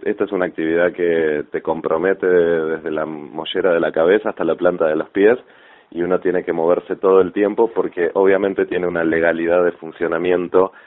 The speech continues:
muy diferente a una profesión estandarizada, ni mejor ni peor.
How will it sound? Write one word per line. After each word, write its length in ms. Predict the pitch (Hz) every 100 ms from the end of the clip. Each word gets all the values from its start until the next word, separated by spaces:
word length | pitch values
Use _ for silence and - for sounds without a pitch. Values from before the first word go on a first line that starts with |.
| - -
muy 300 | 101 113 117
diferente 760 | 104 101 95 95 92 98 104 -
a 160 | 80
una 240 | 82 90 90
profesión 720 | - - 80 - 87 87 87 _ - _ _
estandarizada, 760 | - - 82 82 78 73 73 69
ni 160 | 78 80
mejor 460 | 76 - 113 135 82
ni 140 | 82
peor. 280 | 82 76